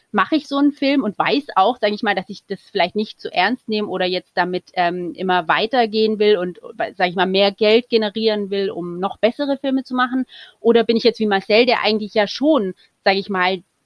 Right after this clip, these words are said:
den guten Horrorfilm machen möchte. Also der, natürlich, dem sein Traum ist halt dann auch sowas,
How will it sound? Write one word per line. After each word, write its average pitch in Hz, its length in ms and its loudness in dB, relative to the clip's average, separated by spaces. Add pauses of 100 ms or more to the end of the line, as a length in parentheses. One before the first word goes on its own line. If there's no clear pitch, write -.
(140)
den 202 200 4
guten 240 340 2
Horrorfilm 233 460 0
machen 175 340 -4
möchte. 214 460 -2
Also 170 260 -8
der, 180 200 -2 (220)
natürlich, 220 420 -4
dem 196 140 -6
sein - 200 -4
Traum 196 300 -2
ist 208 140 -10
halt 196 160 -2
dann 190 120 -2
auch 240 200 0
sowas, 180 440 -4